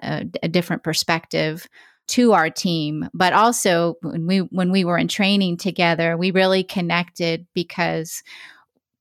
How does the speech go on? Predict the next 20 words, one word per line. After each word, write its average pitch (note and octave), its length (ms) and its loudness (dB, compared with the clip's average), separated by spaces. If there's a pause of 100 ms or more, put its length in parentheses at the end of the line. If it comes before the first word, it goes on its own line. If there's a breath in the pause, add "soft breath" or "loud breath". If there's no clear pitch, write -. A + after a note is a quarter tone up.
of F3 140 2
our E3 320 2 (100)
true A3+ 360 2
love F3+ 340 4
of E3+ 160 -2
true F#3+ 240 0
crime. E3+ 380 0
So - 120 -6
she F#3+ 180 -2
knew F3 180 0
all E3+ 160 6
about E3 260 0
the E3+ 60 -8
cases E3 500 -2
like D#3+ 200 0
I D#3+ 220 2
did. E3 240 0
And E3 100 0
we E3 120 -2
just E3 280 -2